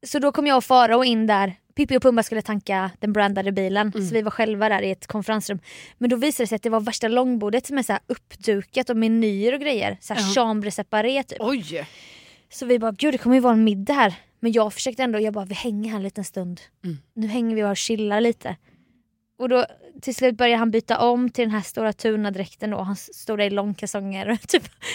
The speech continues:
Speaker 1: bara överkropp med någon hatt och sånt. Och då helt plötsligt bara slås två dubbeldörrar upp.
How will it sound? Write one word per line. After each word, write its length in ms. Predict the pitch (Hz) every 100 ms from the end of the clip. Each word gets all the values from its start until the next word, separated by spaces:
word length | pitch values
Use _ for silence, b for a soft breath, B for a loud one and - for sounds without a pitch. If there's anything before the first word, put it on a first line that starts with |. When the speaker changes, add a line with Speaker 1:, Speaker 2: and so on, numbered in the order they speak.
| B
Speaker 1:
bara 360 | - 240 220 214
överkropp 340 | 202 208 214
med 100 | 208
någon 140 | 202 190
hatt 320 | 208 - -
och 60 |
sånt. 180 | 226 196 B B B
Och 120 | 233
då 60 | 247
helt 300 | 302 254 226
plötsligt 380 | 226 - 214 -
bara 200 | 202 - _ _
slås 380 | - 262 247 -
två 280 | - - 240
dubbeldörrar 800 | 196 254 247 202 208 226 247 277
upp. 220 | 190 -